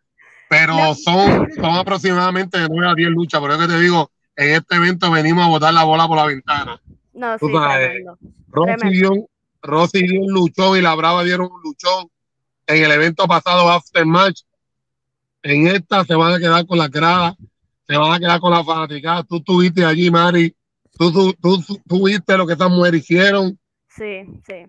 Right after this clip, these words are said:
Speaker 1: No me
Speaker 2: La, la
Speaker 1: extraña que esta vez se queden con el canto.
Speaker 2: Todas las luchas estuvieron brutales, te digo, eh,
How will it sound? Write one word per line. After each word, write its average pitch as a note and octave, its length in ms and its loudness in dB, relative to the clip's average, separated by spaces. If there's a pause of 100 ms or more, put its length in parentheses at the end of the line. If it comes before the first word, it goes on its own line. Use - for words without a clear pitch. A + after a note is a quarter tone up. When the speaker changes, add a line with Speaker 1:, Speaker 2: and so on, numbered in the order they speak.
(140)
Speaker 1:
No A#3+ 200 -2
me F3 40 2
Speaker 2:
La, - 0 -
la F#3+ 100 4
Speaker 1:
extraña G3 420 -4
que F3 100 -6
esta F3+ 240 -8
vez F#3 180 -2
se F#3 80 -12
queden F3 240 -4
con E3+ 180 -6
el D#3 80 -8
canto. D3+ 540 -6 (160)
Speaker 2:
Todas D4 300 2
las F4 120 0
luchas E4+ 360 -6
estuvieron D4 440 -8
brutales, C#4 440 -8
te B3 100 -14
digo, B3 420 -10
eh, G3+ 380 -14